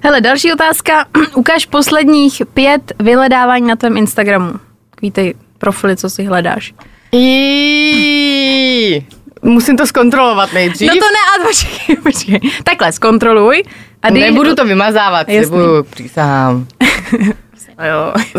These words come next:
Speaker 2: Slibuju.
Speaker 1: Klidu.
Speaker 2: No, tak v pohodě, podle mě.
Speaker 1: Tak počkej, dáme to asi trošku blíž, viď?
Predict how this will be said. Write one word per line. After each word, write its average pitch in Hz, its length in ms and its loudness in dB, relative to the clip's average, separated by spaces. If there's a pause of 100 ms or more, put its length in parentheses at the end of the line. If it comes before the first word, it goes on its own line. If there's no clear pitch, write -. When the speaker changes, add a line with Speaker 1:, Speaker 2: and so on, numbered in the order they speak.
(120)
Speaker 2:
Slibuju. 170 540 2
Speaker 1:
Klidu. 180 500 -2 (3250)
Speaker 2:
No, 127 480 2
tak 190 120 -2 (680)
v - 120 -20
pohodě, 131 460 -2
podle 170 320 -2
mě. 123 340 0 (1400)
Speaker 1:
Tak 226 100 2
počkej, 196 340 0
dáme 226 220 2
to 277 100 0
asi 269 180 -2
trošku 254 320 -4
blíž, 262 260 -4
viď? 165 220 -20